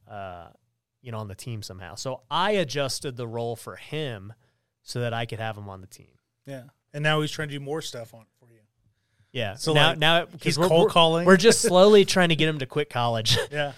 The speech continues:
Speaker 1: We don't want him to be like Sean Bob and, uh, you know, be eight years in school. We want him to, you know, be eight years here.
Speaker 2: Right, we could.
Speaker 1: This is college, dude.
Speaker 2: But I
Speaker 1: Future Flipper College.
Speaker 2: But I think he has a lot of fun in college, which I did. I'm saying you meet girls, which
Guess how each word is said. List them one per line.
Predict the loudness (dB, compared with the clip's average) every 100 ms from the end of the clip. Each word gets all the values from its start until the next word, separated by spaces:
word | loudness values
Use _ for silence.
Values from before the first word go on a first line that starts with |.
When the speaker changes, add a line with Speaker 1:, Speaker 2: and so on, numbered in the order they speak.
| _
Speaker 1:
We | -10 -4
don't | 0 0
want | 0 -2
him |
to | -6
be | -6
like | -6 -6
Sean | -8 -10 -8
Bob | -6 -6 -8
and, | -12 -12 -12
uh, | -12 -12 -12
you | -16
know, |
be | -14 -12 -12
eight | -12
years | -12 -12 -12
in | -12
school. | -14 -10 -10 -10 -12
We |
want | -10 -8
him | -8
to, | -8 -10 -14 _ _ _ _ _ _
you | -14
know, | -12
be | -10 -10
eight | -10
years | -12 -14 -14 -12
here. | -10 -12 -14 _ _ _ -20
Speaker 2:
Right, | -20 -20
we | -20
could. | _ -18 -18 _ _ _ _ _ _
Speaker 1:
This | -4 -2
is | -4
college, | -2 -4 -4 -10 -16
dude. | -10 -10 -10 -14 _
Speaker 2:
But | -4
I | -2
Speaker 1:
Future | 0
Flipper | -2 -4 -4
College. | -4 -4 -6 -10 -6
Speaker 2:
But |
I | -6
think | -6 -8
he | -6
has | -6 -4
a |
lot | -2
of | -2
fun | -4 -8
in |
college, | -4 -6 -6
which | -6
I | -4
did. | -4 -8
I'm | -10
saying | -12 -12
you | -10 -10
meet | -10 -10
girls, | -12 -12 -12 -12
which | -12 -14